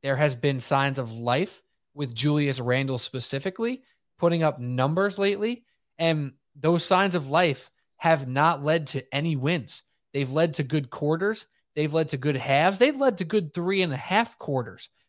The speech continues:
But the fourth quarter performance from this team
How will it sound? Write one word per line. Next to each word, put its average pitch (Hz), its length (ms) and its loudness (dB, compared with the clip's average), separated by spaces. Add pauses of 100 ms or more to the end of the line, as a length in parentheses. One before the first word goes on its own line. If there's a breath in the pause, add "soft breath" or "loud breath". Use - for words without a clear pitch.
(140)
But 160 140 -6
the 139 80 -4
fourth 220 500 0
quarter 196 360 2
performance 156 680 -4
from 135 180 -6
this 190 200 -4
team 135 420 -6